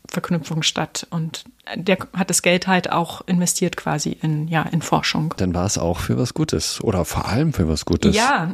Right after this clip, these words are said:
Speaker 1: also Voltaire ist ja ein sehr, sehr einflussreicher Schriftsteller für die französische Aufklärung gewesen.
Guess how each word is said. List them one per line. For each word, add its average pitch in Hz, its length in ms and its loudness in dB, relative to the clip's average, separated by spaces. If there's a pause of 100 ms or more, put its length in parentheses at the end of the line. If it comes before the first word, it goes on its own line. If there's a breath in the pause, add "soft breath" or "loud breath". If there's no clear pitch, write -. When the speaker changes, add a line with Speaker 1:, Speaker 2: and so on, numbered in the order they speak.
Speaker 1:
also 196 460 2 (100)
Voltaire 220 720 2
ist - 200 -2
ja 202 100 4
ein 190 160 4
sehr, 202 300 0
sehr 196 180 -2
einflussreicher 185 1080 0
Schriftsteller 180 640 -2
für 180 240 0
die 170 220 -2
französische 180 500 -2
Aufklärung 240 440 2
gewesen. 226 640 0